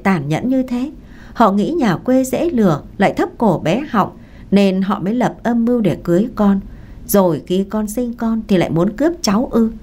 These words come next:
Thật khốn nạn. Khổ thân con tôi quá, trời ơi." Lan cũng xúc động muốn vỡ òa, nhưng lại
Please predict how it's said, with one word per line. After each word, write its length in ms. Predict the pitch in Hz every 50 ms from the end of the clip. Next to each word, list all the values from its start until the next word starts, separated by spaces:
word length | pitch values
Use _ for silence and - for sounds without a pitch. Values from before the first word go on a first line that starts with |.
| - - -
Thật 160 | - - -
khốn 280 | - - 185 180 202 262 302
nạn. 240 | 277 202 180 - - - - - - - - - - -
Khổ 260 | - - 214 165 123 - -
thân 260 | - 196 202 208 202 208
con 240 | 233 226 226 226
tôi 240 | 226 233 247 247 247 247 240
quá, 280 | - 240 233 262 302 320 - - -
trời 200 | - 208 196 - - - -
ơi." 280 | - 175 175 175 165 - - - - - - - - - - - - - -
Lan 380 | - 196 190 185 180 180 180 180
cũng 160 | - 165 185
xúc 260 | 208 - 294 302 -
động 240 | 226 208 175 - -
muốn 220 | 160 175 185 240 269
vỡ 220 | 247 214 - 269 320 311
òa, 320 | - 196 180 165 147 131 - - - - - -
nhưng 240 | 180 202 202 190
lại 140 | 185 180 -